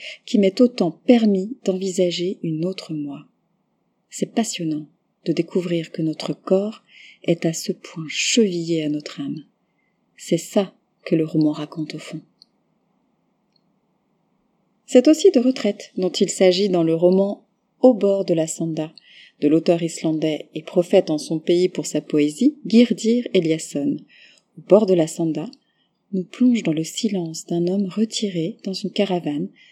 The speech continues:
tout près de la Sanda, une rivière glaciaire au pied d'un volcan islandais. Là, il peint.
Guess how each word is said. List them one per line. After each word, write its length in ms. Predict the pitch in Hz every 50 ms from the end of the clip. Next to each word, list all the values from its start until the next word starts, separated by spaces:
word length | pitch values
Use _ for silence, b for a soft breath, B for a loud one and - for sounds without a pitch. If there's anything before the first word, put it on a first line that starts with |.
| b b b _ _ _
tout 120 | - 175
près 180 | - - 175 170
de 60 | 160
la 100 | 151 147
Sanda, 360 | - 165 160 160 143 135 120 - _ -
une 140 | 160 156
rivière 420 | 151 170 170 160 156 147 135 139 -
glaciaire 640 | - 156 165 160 - - - 160 165 180 190 - -
au 60 | 151
pied 240 | - - - 196 175
d'un 120 | 170 151
volcan 360 | 139 156 156 156 - - 170 160
islandais. 640 | 156 - - - 151 147 143 139 139 143 - _ _ _ _ _ _ _ _ _ _ _ _ _ _ _ _ _ _
Là, 360 | - 160 156 147 165 214 - _ _ _ _ _ _ _ _ _ _ _ _ _ _ _ _ _ -
il 160 | 190 190 -
peint. 320 | _ - 156 143 151 -